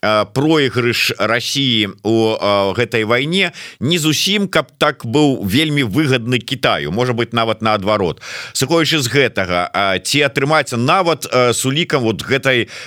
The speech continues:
э, з-, падлянкі, як кажуць, якую Пуцін падклаў, э, Сі Цзіньпіню, э, ці атрымаецца ў Захада перацягнуць, э, Кітай, э, на свой бок у, у гэтым канфлікце?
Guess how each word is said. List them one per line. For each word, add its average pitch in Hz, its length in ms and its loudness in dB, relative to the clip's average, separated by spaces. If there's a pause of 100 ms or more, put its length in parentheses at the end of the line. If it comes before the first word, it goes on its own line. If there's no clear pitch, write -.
э, 107 380 2
з-, 92 400 -4
падлянкі, 135 640 0
як 90 180 -2
кажуць, 139 320 -2
якую 113 400 0
Пуцін 120 460 -2
падклаў, 110 580 0
э, 98 280 2
Сі 107 180 -2
Цзіньпіню, 104 560 -2 (320)
э, 90 320 2
ці 147 100 0
атрымаецца 147 540 0
ў 95 80 0
Захада 113 400 0
перацягнуць, 107 840 -2
э, 92 220 2
Кітай, 110 600 -2 (240)
э, 87 200 0
на 101 160 0
свой 101 360 0
бок 92 500 -2 (100)
у, 90 260 0
у 95 80 -2
гэтым 92 300 -4
канфлікце? 78 580 -8